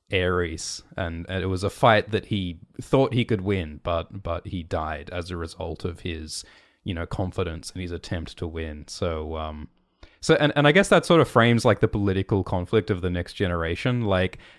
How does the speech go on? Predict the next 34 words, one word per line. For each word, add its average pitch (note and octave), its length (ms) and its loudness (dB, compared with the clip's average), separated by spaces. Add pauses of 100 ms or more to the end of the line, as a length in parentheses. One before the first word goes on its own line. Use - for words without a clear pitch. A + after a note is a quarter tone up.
(160)
like, G#2+ 260 2
the A2+ 60 2
grandfather A#2 800 6
of F#2 120 0
the F#2+ 80 0
hero E2+ 500 -2
boldly G2 920 -2
fought F#2+ 640 -2 (260)
and F2 220 -2
died. F2 480 0
And F#2+ 140 -6
so, A2 160 2
like, F#2 160 0
the A2 100 2
lesson G#2 500 0
to F2+ 300 -2
the, D#2+ 340 -10 (100)
to, G2+ 160 2
to - 220 -4
the F#2 120 -2
grandson, G2+ 600 -2
to - 100 -8
the E2 100 -10
hero, G2 540 4
is, F2 340 -6 (260)
"Well, G2+ 160 2
maybe G2 320 2
I F2 60 0
need E2+ 180 -2
to G2+ 60 -6
be D#2+ 120 -8
smarter E2 400 -4
about D#2 280 -8
this." - 340 -12